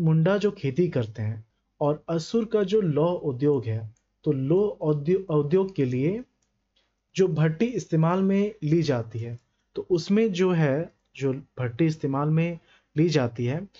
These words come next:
तो इसमें जो राख उत्पन्न होता है, इस राख को ये जिस जमीन में फेंकते हैं, वो जमीन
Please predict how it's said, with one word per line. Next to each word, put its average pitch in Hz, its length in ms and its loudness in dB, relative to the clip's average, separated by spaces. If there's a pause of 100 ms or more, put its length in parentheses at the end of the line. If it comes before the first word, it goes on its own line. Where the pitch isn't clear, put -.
(220)
तो 180 260 -4
इसमें 185 560 0
जो 160 180 2
राख 156 560 0
उत्पन्न 170 340 -2
होता 135 300 -2
है, 110 300 -8 (500)
इस 180 240 -2
राख 156 460 -2
को 208 180 2
ये 190 220 0
जिस 160 300 -2
जमीन 170 220 2
में 202 80 2
फेंकते 139 460 -2
हैं, 139 80 2
वो 143 220 0
जमीन 160 340 0